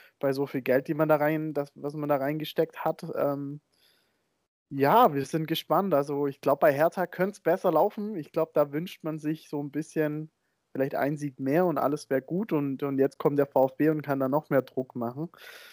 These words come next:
Schauen wir, wie's, wie, wie's läuft. Äh, apropos, der V F B, merke ich grad, trifft auf einen alten Bekannten, wenn er denn spielt. Santi, Santi Askasibar.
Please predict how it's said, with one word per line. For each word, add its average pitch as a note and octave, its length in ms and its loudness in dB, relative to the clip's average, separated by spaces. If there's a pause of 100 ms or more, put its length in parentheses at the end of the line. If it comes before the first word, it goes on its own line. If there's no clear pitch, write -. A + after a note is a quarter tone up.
(880)
Schauen A3 320 4
wir, G#3+ 120 8
wie's, D#3+ 240 0
wie, C#3+ 600 -18
wie's D#3+ 200 -10
läuft. E3 420 4
Äh, B2+ 300 0 (440)
apropos, F3+ 340 -2
der D#4+ 120 -2
V E3 160 2
F D#3+ 100 -8
B, F#3+ 180 4
merke D#3+ 460 -6
ich D3 100 -8
grad, A2+ 220 -8
trifft - 260 -8
auf C#3 180 0
einen A#2 200 -2
alten - 320 -6
Bekannten, C#3 600 -10 (140)
wenn B2+ 140 -2
er B2 60 -2
denn A#2+ 120 -4
spielt. A2 420 -6 (840)
Santi, C#3 520 -4 (340)
Santi - 340 -4
Askasibar. - 840 -6